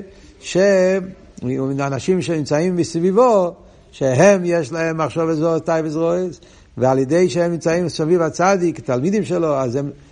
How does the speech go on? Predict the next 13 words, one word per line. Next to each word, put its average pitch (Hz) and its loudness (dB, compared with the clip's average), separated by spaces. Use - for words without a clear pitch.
נופלים 156 2
לצדיק 160 0
את 165 -2
הדברים 160 -2
האלה, 220 2
ועל 175 0
ידי 175 2
שהצדיק 175 0
מעלה 180 2
אותם, 196 0
אז 151 4
הצדיק 196 4
מעלה 202 4